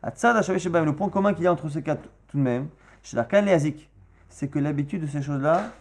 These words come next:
c'est d'endommager. Lorsqu'il y a un trou de plus d'un mètre, on sait que lorsqu'une personne va passer, elle va forcément passer par là-bas dans le domaine public, elle va tomber, elle va se casser une jambe, elle va se faire mal, la personne de l'animal, ça fait du, ça fait du mal. Le feu, on sait très bien que ça brûle et que ça endommage et que ça met en danger.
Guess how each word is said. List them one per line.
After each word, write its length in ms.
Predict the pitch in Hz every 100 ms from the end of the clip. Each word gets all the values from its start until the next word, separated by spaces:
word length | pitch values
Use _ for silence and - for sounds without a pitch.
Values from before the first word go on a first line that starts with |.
| - - -
c'est 220 | - 175
d'endommager. 540 | 175 151 147 139 117 - - -
Lorsqu'il 260 | 139 - 139
y 60 |
a 60 | 160
un 60 |
trou 200 | 156 180
de 80 | 147
plus 160 | 147 170
d'un 120 | 165
mètre, 300 | 160 - - - - - -
on 80 | 120
sait 160 | 175
que 80 | 151
lorsqu'une 300 | 151 147 143
personne 480 | 147 143 156 131 101 - - -
va 120 | 135
passer, 220 | 123 139
elle 60 | 139
va 80 | 120
forcément 280 | 143 170 160
passer 200 | 147 139
par 120 | 147
là-bas 180 | 135 135
dans 80 |
le 40 | 127
domaine 180 | 131 117
public, 320 | 120 180 196 - _ _ -
elle 80 | 156
va 120 | 156
tomber, 240 | 156 156
elle 80 | 165
va 80 | 147
se 60 | 143
casser 200 | 131 139
une 60 |
jambe, 180 | 127 147
elle 60 | 127
va 60 |
se 80 | 123
faire 120 | 120
mal, 300 | 123 131 139 - -
la 260 | 131 127
personne 240 | 131 131 147
de 60 |
l'animal, 440 | 139 131 131 151 160 - -
ça 180 | - 131
fait 140 | 139
du, 160 | 131 123 -
ça 160 | - 143
fait 120 | 147
du 100 | 143
mal. 200 | 113 98 - _
Le 180 | 143 165
feu, 260 | 156 180 -
on 60 | 139
sait 120 | 135
très 140 | 147
bien 100 | 143
que 60 | 143
ça 100 | 139
brûle 200 | 139 147
et 40 |
que 40 | -
ça 100 | 135
endommage 380 | 127 135 143 123
et 40 |
que 60 | 120
ça 100 | 135
met 100 | 139
en 80 |
danger. 320 | 135 135 131